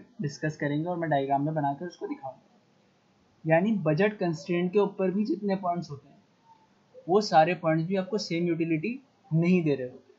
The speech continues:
उनमें से कोई एक point ऐसा होता है जो कि आपको हाई utility, सबसे ज़्यादा utility दे रहा होता है as compare to the other points of budget constraint। तो आप उस point पे जाते हैं, और उस पॉइंट पे आप कैसे जाते हैं? Through indifference curve।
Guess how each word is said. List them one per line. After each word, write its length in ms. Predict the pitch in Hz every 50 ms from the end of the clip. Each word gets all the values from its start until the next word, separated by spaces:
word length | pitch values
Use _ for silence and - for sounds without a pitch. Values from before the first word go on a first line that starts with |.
| _ _ _ _ _ _ _ _ -
उनमें 260 | 165 165 175 185 214 226
से 140 | 214 - 240
कोई 140 | 254 254 254
एक 520 | - - - 185 180 202 226 233 214 - -
point 240 | 190 185 190 185 165
ऐसा 200 | 151 147 - 160
होता 340 | 147 139 139 135 - - 156
है 80 | 165
जो 160 | 160 160 156 147
कि 100 | 160 175
आपको 320 | 165 160 160 - 208 196
हाई 520 | 156 117 - - - - 135 135 139 165 202
utility, 680 | 220 208 185 170 156 160 156 151 143 139 139 131 135 -
सबसे 380 | - 156 - - - - 208 180
ज़्यादा 340 | 147 147 143 135 143 160 190
utility 440 | 190 175 160 160 160 160 160 160 147
दे 140 | 143 135 127
रहा 120 | 123 123
होता 180 | 123 - - 139
है 180 | - - 151
as 80 | 151 -
compare 380 | 170 156 151 143 151 151 151
to 100 | 165 165
the 80 | 180 175
other 240 | 160 147 147 139 123
points 300 | - 139 135 139 143 170
of 100 | 170 170 - _ _ _ _ _ _ _ -
budget 260 | 143 139 131 127 -
constraint। 400 | - 131 120 - - - - - - _ _ _ _ _ _ _ _ _ -
तो 60 | 214 208 -
आप 200 | 220 226 226 - -
उस 180 | 214 208 -
point 260 | - 185 170 165 151
पे 80 | 156 147
जाते 300 | 139 131 127 - - 135
हैं, 60 | 135 -
और 200 | 160 165 165 -
उस 180 | - 208 208 -
पॉइंट 240 | - 180 180 185 185
पे 60 | 196
आप 100 | 190 190
कैसे 240 | 180 170 156 - 180
जाते 260 | 175 165 165 - 208
हैं? 120 | 208 196
Through 200 | - - 175 180
indifference 460 | 175 165 156 143 - - 143 131 - -
curve। 180 | 151 151 151